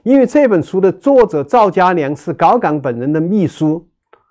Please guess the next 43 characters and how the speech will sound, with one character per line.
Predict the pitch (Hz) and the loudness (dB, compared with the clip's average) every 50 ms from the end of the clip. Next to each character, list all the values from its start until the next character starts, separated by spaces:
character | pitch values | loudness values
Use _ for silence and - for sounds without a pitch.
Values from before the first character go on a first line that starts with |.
| _ _ _ | _ _ _
对 | - 240 208 | 0 2 2
高 | - 185 180 214 247 | 4 4 4 4 4
岗 | 240 226 208 202 | 2 0 -2 0
的 | 175 160 | -2 -2
经 | - - - 196 208 226 226 226 | -4 -4 -4 -4 -2 -2 -2 0
历、 | 220 214 190 147 123 | 0 0 0 -2 -4
思 | 120 - - - - - 180 196 233 254 | -6 -8 -14 -20 -12 -6 -2 0 0 0
想、 | 240 - - 147 120 117 117 | 0 -2 -2 -4 -4 -4 -6
个 | - - 226 208 190 | 0 2 2 2 2
性 | 165 - 196 180 151 | 2 -2 -2 -4 -2
等 | 135 147 147 180 196 | -2 -2 -2 -2 -2
等 | 165 131 120 | -2 -4 -4
方 | - 139 143 | -6 -4 -2
面 | 151 165 147 127 - - _ _ _ _ _ | -2 -2 -2 -4 -8 -12 _ _ _ _ _
有 | 143 151 151 | 0 0 0
很 | - 170 156 135 | 0 0 -2 -4
深 | - - 185 185 220 262 | -2 0 2 2 2 2
入 | 254 254 247 | 0 0 0
的 | 190 180 147 | 0 0 0
了 | 135 131 135 156 | 0 0 -2 -2
解。 | 139 143 113 98 98 - _ _ _ _ _ _ _ _ _ _ _ _ _ _ _ | -4 -4 -6 -8 -10 -16 _ _ _ _ _ _ _ _ _ _ _ _ _ _ _
高 | - 202 269 | 4 4 4
岗 | 262 240 196 143 | 4 0 -4 -4
出 | - - - 190 | -6 -8 -8 -8
事 | 208 - 277 262 | -8 -4 -4 -4
以 | 196 147 127 | -2 -4 -4
后， | - - 226 170 | -2 0 0 0
他 | 156 190 226 | 2 2 2
也 | 247 | 2
很 | - - 143 139 | 2 0 -6 -8
奇 | - - - 160 | -8 -8 -10 -4
怪， | 156 190 170 | -2 0 0
一 | 190 226 269 294 | 0 0 0 0
般 | 247 262 254 220 | 0 2 0 2
来 | 202 190 | 0 0
说， | 185 - 190 180 180 | 0 0 0 0 0
一 | 180 170 185 | 0 0 0
个 | 196 185 | -2 0
大 | - 240 240 226 | 0 2 2 2
人 | 202 185 175 | 2 0 -2
物 | 165 165 165 | -2 -4 -4
出 | - - - 151 | -6 -10 -12 -12
事 | 147 - - 196 196 190 175 165 | -12 -10 -10 -4 -2 0 0 0